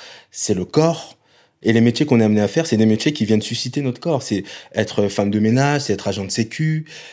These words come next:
c'est, euh, être manutentionnaire, c'est des métiers où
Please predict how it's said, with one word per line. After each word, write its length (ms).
c'est, 420
euh, 520
être 160
manutentionnaire, 880
c'est 280
des 160
métiers 320
où 220